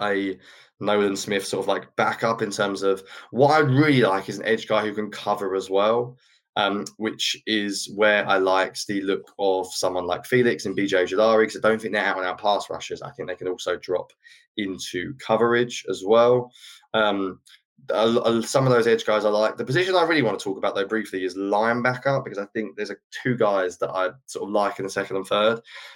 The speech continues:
So linebacker is a really interesting position. I think it's probably the most, I say, underappreciated or not spoken enough about way it's changed between college and N F L.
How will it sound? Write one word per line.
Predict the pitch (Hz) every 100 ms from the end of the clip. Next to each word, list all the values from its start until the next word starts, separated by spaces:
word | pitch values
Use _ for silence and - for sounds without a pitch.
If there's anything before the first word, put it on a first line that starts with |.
| -
So | - 123 123
linebacker | 131 160 185 180
is | 160
a | 147
really | 143 131 117
interesting | 113 - - 101
position. | 104 95 87
I |
think | 107 131
it's | 95
probably | - 110
the | 107
most, | 110 107 104 - - - _ - - - _ _ _ _ _ _ -
I | -
say, | 156
underappreciated | 139 147 139 131 139 127 113 101 -
or | 110 107
not | 123 123
spoken | - 131 120 117
enough | 110 107 104
about | 95 98 92 87
way | 107 107 101
it's | 98
changed | - - 104 95 92 87
between | 95 - 95 95
college | - 95 90 87 - - _ _ _ _ _ _ - -
and | 101
N | 98
F | 98 104
L. | 107 120